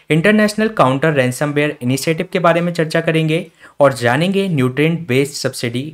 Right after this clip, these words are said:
स्कीम के बारे में। तो चलिए स्टार्ट करते हैं आज का इंपॉर्टेंट सेशन।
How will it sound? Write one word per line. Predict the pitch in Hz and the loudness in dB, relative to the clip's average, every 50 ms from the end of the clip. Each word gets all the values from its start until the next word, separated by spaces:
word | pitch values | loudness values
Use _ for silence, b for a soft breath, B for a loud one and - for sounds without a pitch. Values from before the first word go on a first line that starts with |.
| - - 127 | -14 -10 -8
स्कीम | - - - 117 110 110 107 | -8 -6 -4 -4 -4 -4 -4
के | - 127 147 - - _ _ - | -4 -6 -6 -6 -8 _ _ -10
बारे | 120 110 101 95 92 90 | -2 0 0 0 0 -4
में। | 87 80 - - B B B B B B B | -8 -10 -14 -18 B B B B B B B
तो | 143 | -2
चलिए | 135 156 160 165 160 151 | 0 2 2 2 2 2
स्टार्ट | 156 - 170 185 185 - | 2 2 2 2 4 2
करते | - 185 180 185 | 0 0 0 0
हैं | 185 180 202 165 123 | -2 -2 -4 -4 -4
आज | 117 113 113 - | -4 -6 -6 -4
का | - - 117 | -2 -2 -2
इंपॉर्टेंट | 113 113 - 117 117 143 151 151 151 | -2 -2 -2 -2 0 0 -2 -2 -2
सेशन। | - 156 143 143 - 165 185 | -2 -4 -4 -2 -4 -6 -6